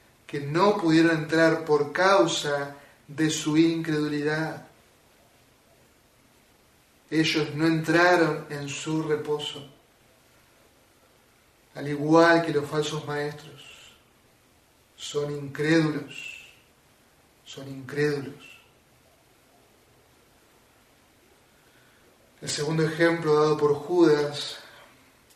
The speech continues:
son los ángeles. Estos ángeles apóstatas rebeldes que cayeron, que se sublevaron a la autoridad de Dios,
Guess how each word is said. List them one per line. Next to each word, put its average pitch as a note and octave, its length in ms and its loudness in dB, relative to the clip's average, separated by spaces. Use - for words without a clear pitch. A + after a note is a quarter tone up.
son D3 360 -8
los D3 240 -2
ángeles. D3+ 880 -6
Estos C3 320 -10
ángeles D3+ 840 -4
apóstatas D#3 680 0
rebeldes E3 1000 2
que C3+ 140 -16
cayeron, E3 800 2
que C#3+ 180 -10
se C#3 220 -10
sublevaron C#3+ 840 -2
a C3+ 40 -8
la C3+ 100 -8
autoridad C#3 500 -6
de C#3 100 -4
Dios, D3+ 520 -2